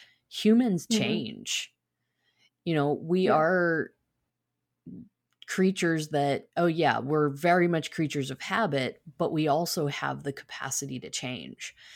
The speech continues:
Speaker 1: And that's what Star Trek puts forth, is here's what might happen if we changed, or here's what might happen if we continue down this path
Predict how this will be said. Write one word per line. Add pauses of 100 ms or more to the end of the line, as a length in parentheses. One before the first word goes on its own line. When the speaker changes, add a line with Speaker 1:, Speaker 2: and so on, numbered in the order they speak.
(300)
Speaker 1:
And (120)
that's
what
Star
Trek
puts
forth, (400)
is (840)
here's
what
might
happen (580)
if
we
changed, (360)
or
here's
what
might
happen (120)
if
we
continue
down
this
path